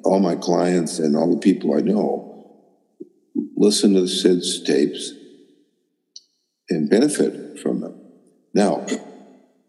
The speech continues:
in, in George Pransky's mind, there's no doubt that SID'S at a higher level than me. You know, so what, what it takes me,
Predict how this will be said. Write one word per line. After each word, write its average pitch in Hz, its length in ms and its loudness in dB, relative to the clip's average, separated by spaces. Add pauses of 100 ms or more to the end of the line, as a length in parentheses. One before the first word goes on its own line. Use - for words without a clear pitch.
(340)
in, - 300 0
in 85 180 0
George 135 300 4
Pransky's 127 760 2
mind, 67 340 -2
there's 76 160 0
no 120 200 6
doubt - 720 0 (460)
that - 600 -6 (1040)
SID'S - 520 2 (120)
at 90 160 2
a 80 80 0
higher 113 400 0
level 98 880 0
than - 200 -6
me. - 320 -8 (1400)
You 85 120 0
know, 80 80 0
so 92 300 2
what, - 640 -2
what 208 120 4
it 208 140 0
takes 147 320 0
me, 123 880 -2